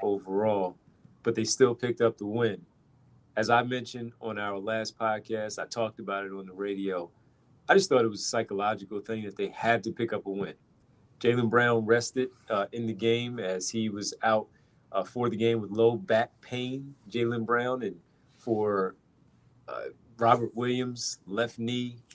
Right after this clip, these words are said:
management. So they sat two of their guys, uh, that play big minutes and are key pieces.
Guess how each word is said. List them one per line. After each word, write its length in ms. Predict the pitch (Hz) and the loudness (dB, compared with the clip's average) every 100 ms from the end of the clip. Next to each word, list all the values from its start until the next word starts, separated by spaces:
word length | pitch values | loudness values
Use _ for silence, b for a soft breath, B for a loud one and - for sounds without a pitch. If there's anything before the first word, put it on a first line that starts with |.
| _ _ _ | _ _ _
management. 580 | 98 110 120 117 127 139 - _ B B B _ _ - _ _ _ _ _ - | -6 -4 -2 -6 -6 -10 -12 _ B B B _ _ -20 _ _ _ _ _ -8
So 400 | - 131 120 120 _ B B - - | 2 6 6 4 _ B B -20 -6
they 80 | 135 | -4
sat 320 | 135 180 175 | 2 0 0
two 200 | - 156 | -6 -4
of 60 | 151 | 0
their 220 | 139 117 | 0 -2
guys, 760 | 101 131 120 107 101 - - - _ _ - | -2 0 0 -2 -6 -12 -14 -18 _ _ -16
uh, 140 | 104 104 | -12 -6
that 220 | 104 - | -6 -4
play 280 | - 120 107 | 0 2 2
big 280 | 113 117 | -2 -2
minutes 320 | 107 113 113 107 | 0 -2 -2 -6
and 80 | |
are 60 | 95 | -10
key 300 | - 113 107 - | -8 -6 -6 -8
pieces. 540 | - 113 - 92 87 | -6 -4 -4 -10 -16